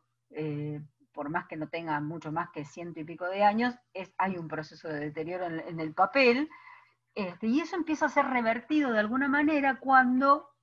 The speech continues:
eh, en los años noventa, eh, acá en Buenos Aires aparecen, eh,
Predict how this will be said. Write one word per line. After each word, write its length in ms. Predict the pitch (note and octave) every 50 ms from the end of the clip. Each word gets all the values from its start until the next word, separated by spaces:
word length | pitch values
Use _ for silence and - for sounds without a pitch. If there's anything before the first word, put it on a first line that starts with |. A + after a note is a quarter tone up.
| _ -
eh, 340 | - F#3 F3 E3+ E3 D#3+ - - _
en 120 | G3 F3+
los 200 | E3+ E3 E3+ -
años 460 | A3+ A3 A3+ A#3 A#3+ A#3 A3+ G#3+ - - - - - - - _ _
noventa, 1120 | - F#3+ G3 G#3 G#3+ A3 C4 C#4 C4+ B3+ A#3 A#3 A3+ A3 - A#3 A#3 A#3 A#3+ B3 B3 - - _ _ _ _ _ _ _ _
eh, 420 | - D#3 D3+ D3+ D3 D3 D3 D3 -
acá 180 | - F3+ - F#3
en 80 | F#3
Buenos 340 | F#3 F#3 F3+ F#3 G3 G3 -
Aires 440 | A#3 A3 A3+ A#3 A#3+ B3 B3 - - _ _
aparecen, 880 | - F3+ E3+ E3+ E3+ E3+ F3+ G3 G3 - - A3+ G#3+ A3 A3 A3 A3 - _ _ _ _ _ _ _ -
eh, 480 | F3 E3 D#3 D3+ D3 C#3+ C#3+ C#3+ -